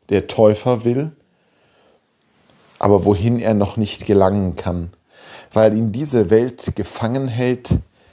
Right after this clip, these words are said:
mit ihren Beschränkungen, mit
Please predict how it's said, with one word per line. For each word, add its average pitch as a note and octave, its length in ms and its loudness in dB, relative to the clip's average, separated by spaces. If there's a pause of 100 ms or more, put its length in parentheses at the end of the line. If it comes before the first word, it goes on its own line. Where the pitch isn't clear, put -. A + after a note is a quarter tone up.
(160)
mit F#2+ 160 -4
ihren G2 340 2
Beschränkungen, A2 1000 0 (960)
mit - 260 0